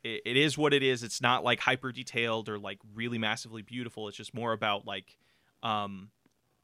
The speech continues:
it, it, it, it just, like, <sighs> how do, how do I describe this? Um,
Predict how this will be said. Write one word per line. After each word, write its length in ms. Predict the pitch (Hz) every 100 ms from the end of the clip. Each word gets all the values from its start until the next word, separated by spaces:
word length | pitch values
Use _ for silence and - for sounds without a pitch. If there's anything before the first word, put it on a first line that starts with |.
| _ _
it, 60 | 139
it, 400 | 151 165 185 180
it, 480 | 175 185 165 175 175
it 60 |
just, 260 | 151 165 -
like, 280 | 165 151 135 147
<sighs> 160 | - -
how 160 | - 165
do, 180 | 165 -
how 100 | 143
do 120 | 139
I 40 |
describe 300 | 120 - 131
this? 140 | 104 - _ _ _ -
Um, 400 | 135 123 110